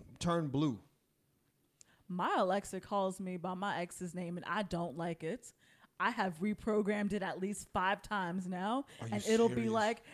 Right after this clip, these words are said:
Speaker 2: "Have a good day," <laughs> insert name, and I'm like
Speaker 1: Like your recent ex?
Speaker 2: Yes.
Speaker 1: Oh, that's hilarious.
Speaker 2: <laughs> It is
Speaker 1: That is
Speaker 2: upsetting.
Speaker 1: hilarious. That is, oh, that's funny.
Speaker 2: And then I'll be like,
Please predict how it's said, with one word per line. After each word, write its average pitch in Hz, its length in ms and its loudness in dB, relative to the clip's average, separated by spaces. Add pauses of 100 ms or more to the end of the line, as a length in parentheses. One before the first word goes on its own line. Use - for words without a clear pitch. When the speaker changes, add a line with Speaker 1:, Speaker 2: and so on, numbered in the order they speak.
(120)
Speaker 2:
"Have 262 280 4
a 311 100 0
good 247 340 -2
day," 247 500 6 (120)
<laughs> - 140 -10
insert 240 520 4
name, 240 400 2
and 226 120 0
I'm 302 80 0 (140)
like 208 540 4
Speaker 1:
Like 147 240 -2
your 131 160 6
recent 165 300 6
ex? 202 340 0 (300)
Speaker 2:
Yes. 175 460 -4
Speaker 1:
Oh, 127 80 2
that's 147 260 2
hilarious. 110 840 -6
Speaker 2:
<laughs> - 40 0
It 285 180 8
is 226 240 2 (160)
Speaker 1:
That 202 320 4
is 147 200 0
Speaker 2:
upsetting. 131 800 4
Speaker 1:
hilarious. 247 160 0 (380)
That 160 240 6
is, 156 280 -2 (840)
oh, 156 140 10
that's 143 220 2
funny. 110 300 -4 (500)
Speaker 2:
And 240 160 4
then 247 80 6
I'll 247 140 10
be 262 140 0
like, 240 380 2